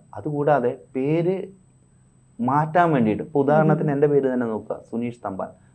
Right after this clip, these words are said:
Speaker 1: അതിലൊരു ഐ എക്സ്ട്രാ ചേർത്തിട്ടുണ്ട്. അതെന്തുകൊണ്ടാണെന്ന് വെച്ച് കഴിഞ്ഞാൽ എനിക്ക് അനുകൂലമാക്കാൻ വേണ്ടിയിട്ടാണ്.
Speaker 2: ഉം.
Speaker 1: അപ്പോ അത് പ്രായമുള്ളവർക്കും മാറ്റാം, ഇനി കുട്ടികൾക്കും മാറ്റാം, ഇനി even കമ്പനി നെയിംസ് തീർച്ചയായിട്ടും
Speaker 2: ഉം.
Speaker 1: ന്യൂമറോളജി പ്രകാരം ഏറ്റവും ബെസ്റ്റ് ആയിട്ടുള്ള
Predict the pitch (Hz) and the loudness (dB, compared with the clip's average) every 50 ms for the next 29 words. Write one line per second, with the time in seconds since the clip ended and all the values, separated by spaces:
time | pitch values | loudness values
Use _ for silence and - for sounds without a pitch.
0 | _ _ - 117 127 127 131 131 131 135 - - - - _ - 123 143 139 - | _ _ -10 -8 -6 -4 -2 -2 -2 -2 -4 -4 -10 -12 _ -4 -2 -2 -2 -2
1 | 117 120 - - 135 127 120 127 120 117 113 - 113 110 101 95 90 - - - | -4 -6 -4 -2 -2 0 0 0 0 0 0 -2 -6 -6 -6 -8 -10 -10 -12 -14
2 | _ _ _ _ _ - 107 117 120 123 127 135 139 139 139 139 139 143 139 131 | _ _ _ _ _ -12 -8 -6 -6 -4 -4 -6 -6 -6 -8 -8 -6 -6 -8 -8
3 | - - 143 139 139 147 160 165 - - - - - - _ - - 123 147 156 | -8 -8 -8 -8 -8 -10 -12 -14 -16 -18 -20 -20 -20 -20 _ -6 -6 -4 -4 -4
4 | - 170 156 156 156 156 170 170 175 170 160 156 151 156 160 165 160 147 139 127 | -4 -4 -2 0 2 2 2 2 2 2 2 0 0 0 0 0 0 2 0 0
5 | 113 104 104 110 - - _ _ _ _ - 240 226 220 214 - 117 139 156 156 | 0 -2 -6 -8 -10 -16 _ _ _ _ -18 -16 -14 -10 -8 -4 -2 0 0 0
6 | 139 143 175 214 226 220 - - 147 139 147 165 175 175 170 160 170 185 190 190 | 0 0 0 -2 -2 -2 -4 -2 -2 0 2 2 0 0 -2 0 0 0 0 0
7 | 185 190 202 190 175 160 147 - - 139 147 147 - - _ _ - 131 143 139 | 0 -2 -4 -4 -2 -2 -4 -4 -6 -8 -8 -10 -14 -20 _ _ -8 -8 -6 -4
8 | - 123 - - 156 160 160 160 160 175 165 143 - - 160 127 135 147 - _ | -6 -6 -2 2 4 4 4 4 2 0 0 -2 -2 -4 -4 -6 -8 -8 -12 _
9 | _ _ _ _ - 147 156 151 151 165 165 165 156 156 156 147 139 151 151 156 | _ _ _ _ -4 -2 0 0 2 2 2 0 0 -2 -2 -2 -2 0 0 0
10 | 165 175 170 160 143 123 113 107 - - - - - _ _ _ _ _ _ _ | 0 0 0 0 2 0 0 0 -2 -6 -10 -20 -20 _ _ _ _ _ _ _
11 | _ - 127 127 123 - 143 135 131 123 - - 90 - - 123 120 123 127 127 | _ -8 -8 -8 -4 -2 0 2 2 0 0 -4 -8 -6 -4 -4 -2 -2 0 0
12 | 131 127 123 123 120 - 123 120 120 113 117 117 113 110 - - 127 120 113 110 | 0 0 0 -2 -4 -2 -2 0 0 0 -2 -4 -8 -10 -12 -10 -8 -6 -6 -6
13 | 101 101 - 113 110 104 - 107 110 | -8 -8 -8 -8 -8 -8 -8 -10 -10